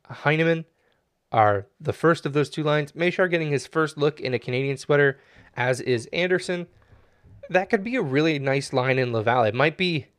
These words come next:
one of the better lines that they can possibly put together. I really like that, um, especially for,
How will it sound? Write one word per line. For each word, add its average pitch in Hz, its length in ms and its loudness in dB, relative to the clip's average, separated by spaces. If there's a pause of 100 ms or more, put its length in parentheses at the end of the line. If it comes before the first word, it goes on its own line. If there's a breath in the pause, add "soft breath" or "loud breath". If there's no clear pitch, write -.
(280)
one 127 200 4
of 135 140 0
the 127 80 6
better 123 320 6
lines 120 360 0
that 117 120 -6
they 120 140 0
can 113 160 -8
possibly 113 500 -4
put - 220 -8
together. 104 360 0
I 104 60 0
really 131 300 4
like 120 240 2
that, 107 300 0 (140)
um, 104 360 -8 (160)
especially 196 400 0
for, 156 500 0